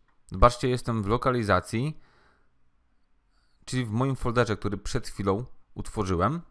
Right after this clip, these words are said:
Warto na początek znać taką komendę jak C D. Jeżeli wpiszę C D i dwie kropki,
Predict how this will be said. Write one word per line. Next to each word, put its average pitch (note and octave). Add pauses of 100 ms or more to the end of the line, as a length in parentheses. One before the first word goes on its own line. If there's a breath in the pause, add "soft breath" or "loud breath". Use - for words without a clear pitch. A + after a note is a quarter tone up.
(580 soft breath)
Warto A#2
na C#3+
początek B2
znać G2
taką G#2
komendę A2
jak F#2+
C A#2+
D. F#2+
Jeżeli F#2
wpiszę -
C A2+
D A2
i G2+
dwie G#2
kropki, B2